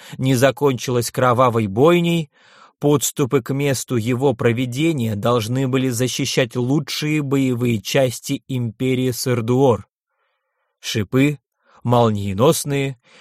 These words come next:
клан Серебряной Луны и самые стойкие из воинов Ордена. Всем нашлось место в оборонительном построении Кайфата. Однако ключевой момент плана был совсем не в этом.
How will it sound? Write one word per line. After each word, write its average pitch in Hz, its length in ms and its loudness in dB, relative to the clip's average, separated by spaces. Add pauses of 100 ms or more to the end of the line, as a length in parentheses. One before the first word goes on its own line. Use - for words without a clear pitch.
(140)
клан 139 320 4
Серебряной 113 680 0
Луны 104 360 0
и 135 200 -4
самые 175 600 0
стойкие 113 840 -2
из 117 280 -4
воинов 127 640 0
Ордена. 95 600 -2 (1040)
Всем 147 360 2
нашлось 107 420 -4
место 120 400 -2
в 107 60 0
оборонительном 107 760 -2
построении 104 680 -2
Кайфата. - 600 -6 (1200)
Однако 135 420 0
ключевой 160 560 2
момент 107 420 -2
плана 95 500 -6 (360)
был 151 260 2
совсем 160 440 -2
не 156 120 -2
в 143 80 0
этом. - 320 -2